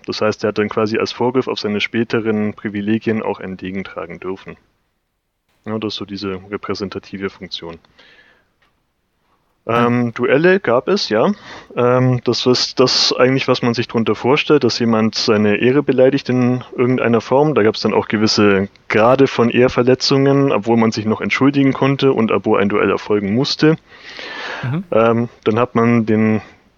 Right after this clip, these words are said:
Speaker 1: Beleidigenden gefordert, eine Uhrzeit ausgemacht, die Regeln festgelegt, Sekundanten mitgebracht, ne, und dann hat man das ausgefochten, sprichwörtlich.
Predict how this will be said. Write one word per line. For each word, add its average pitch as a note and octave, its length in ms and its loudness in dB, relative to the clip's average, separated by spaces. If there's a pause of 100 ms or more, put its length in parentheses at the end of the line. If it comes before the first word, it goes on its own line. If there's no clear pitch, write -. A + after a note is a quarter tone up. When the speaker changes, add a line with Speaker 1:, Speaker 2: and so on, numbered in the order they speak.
(140)
Speaker 1:
Beleidigenden A2+ 1040 2
gefordert, D#3 840 2
eine A2 420 0
Uhrzeit C3+ 400 0
ausgemacht, - 960 -2
die G#2+ 80 -2
Regeln A#2+ 320 2
festgelegt, B2+ 560 0
Sekundanten A2 560 -2
mitgebracht, A#2+ 640 -2 (320)
ne, A2 120 -2
und G#2+ 300 -2 (400)
dann G2 140 -2
hat A2 160 -4
man G#2+ 80 0
das G#2 140 2
ausgefochten, - 640 -4
sprichwörtlich. - 640 -6